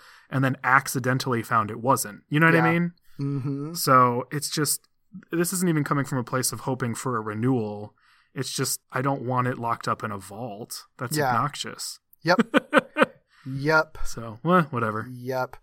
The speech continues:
Speaker 2: Just a couple of other f-, fun notes about even the legacy of the show is just, like, cursed.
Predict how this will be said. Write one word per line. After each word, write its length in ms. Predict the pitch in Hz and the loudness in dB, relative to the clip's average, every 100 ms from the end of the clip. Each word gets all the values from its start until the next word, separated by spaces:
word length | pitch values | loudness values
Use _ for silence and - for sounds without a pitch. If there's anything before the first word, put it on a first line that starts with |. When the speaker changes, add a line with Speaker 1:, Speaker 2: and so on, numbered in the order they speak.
| _ - - | _ -20 -8
Speaker 2:
Just 180 | 170 - | -2 0
a 60 | - | 0
couple 260 | 240 240 | 4 6
of 80 | 165 | 8
other 320 | 160 156 156 - | 6 6 4 -2
f-, 320 | - - - - | -16 -16 -16 -14
fun 500 | - - 160 180 180 | -6 4 6 6 6
notes 400 | 175 175 180 151 | 6 6 4 4
about 380 | 151 151 147 160 | 8 10 8 2
even 240 | 160 160 | -4 0
the 100 | 156 | 2
legacy 400 | 165 175 170 165 | 4 4 2 0
of 80 | 147 | 0
the 80 | 143 | 0
show 220 | 160 139 | 4 4
is 100 | 127 | 2
just, 180 | - 139 | -4 -4
like, 100 | 123 | 0
cursed. 400 | 175 170 - | 2 2 0